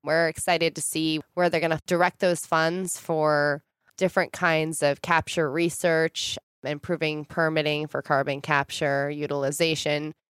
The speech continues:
So that's exciting to see that included on here. Including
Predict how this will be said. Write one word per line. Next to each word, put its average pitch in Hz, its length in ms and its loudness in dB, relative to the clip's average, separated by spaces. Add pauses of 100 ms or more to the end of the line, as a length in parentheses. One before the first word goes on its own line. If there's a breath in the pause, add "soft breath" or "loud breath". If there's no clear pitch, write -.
(240)
So - 180 0
that's 180 260 0
exciting 160 520 2
to 156 60 0
see 156 200 -2
that 143 220 4
included 147 480 -2
on 143 220 2
here. 143 420 -4 (640)
Including 233 880 0